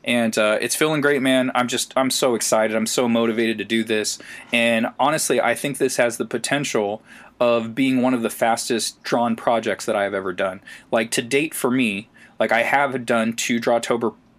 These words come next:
um, issues of Second Shift, issues eleven and twelve. Those were done in a month.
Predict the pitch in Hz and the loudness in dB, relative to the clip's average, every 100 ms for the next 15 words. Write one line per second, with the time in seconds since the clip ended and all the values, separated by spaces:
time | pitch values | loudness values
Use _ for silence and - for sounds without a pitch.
0 | - 110 107 104 - 147 - 107 101 101 | -2 0 0 -2 -2 0 0 -2 -2 -2
1 | - 104 113 - 113 - 110 - 110 110 | 0 0 -2 -2 -2 -2 -4 -2 -2 -2
2 | - 110 107 110 117 110 123 131 117 104 | -6 -4 0 0 -2 -2 -2 -2 0 0
3 | 113 - - - - - - _ _ _ | 0 -6 -18 -20 -20 -20 -20 _ _ _
4 | _ 120 131 151 151 160 135 120 135 117 | _ 0 2 2 0 0 2 2 0 -2
5 | 110 165 196 - | 0 0 -2 -4